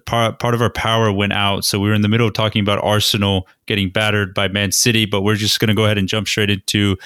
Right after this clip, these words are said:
the main talking point of that game, which was Mikel Arteta and whether we think he's gonna last the entire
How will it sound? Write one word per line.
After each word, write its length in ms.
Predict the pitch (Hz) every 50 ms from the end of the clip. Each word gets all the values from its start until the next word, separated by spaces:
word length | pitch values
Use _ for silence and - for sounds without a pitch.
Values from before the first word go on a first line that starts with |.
| - - - - _ _ -
the 400 | 110 104 101 98 98 98 95 - -
main 220 | 98 110 127 135
talking 240 | 117 117 113 110 101
point 160 | - 113 110
of 40 | 101
that 140 | 101 101 95
game, 200 | 101 107 107 101
which 180 | 98 98 - -
was 260 | 104 98 95 - - -
Mikel 320 | - 107 104 - - 117 113
Arteta 680 | 110 107 98 - - 127 123 117 - - 101 95 90 98 - _ -
and 100 | 104 98
whether 240 | 104 104 101 107
we 160 | 98 110 123 127
think 480 | - - 123 113 104 95 - - - _ _ _ _ _ _
he's 140 | _ 113 107
gonna 200 | 107 113 104 101
last 600 | 101 104 110 110 104 92 90 - - - - - _ _ _ _
the 100 | - 104
entire 600 | 101 95 95 - 104 107 107 104 101 95 92 90